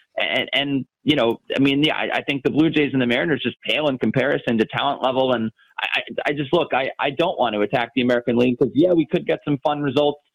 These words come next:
you know, we could get, who, who knows, like, maybe the Orioles win out and somehow make the playoffs. Uh, the bottom line is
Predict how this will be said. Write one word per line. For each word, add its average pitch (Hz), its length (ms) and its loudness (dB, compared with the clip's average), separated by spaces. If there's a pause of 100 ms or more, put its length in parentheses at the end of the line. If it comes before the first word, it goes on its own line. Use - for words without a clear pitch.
(200)
you 147 100 2
know, 147 80 4
we 147 140 2
could 143 240 0
get, 143 200 0
who, 160 160 2
who 165 180 2
knows, 147 400 2
like, 127 180 0
maybe 143 220 0
the 139 120 2
Orioles 139 380 2
win 135 200 0
out 131 300 -2
and 127 280 0
somehow 143 280 0
make 135 300 -4
the 135 80 -2
playoffs. 135 360 0 (440)
Uh, - 60 -10 (400)
the 220 80 2
bottom 208 280 -2
line 190 220 0
is 165 80 -4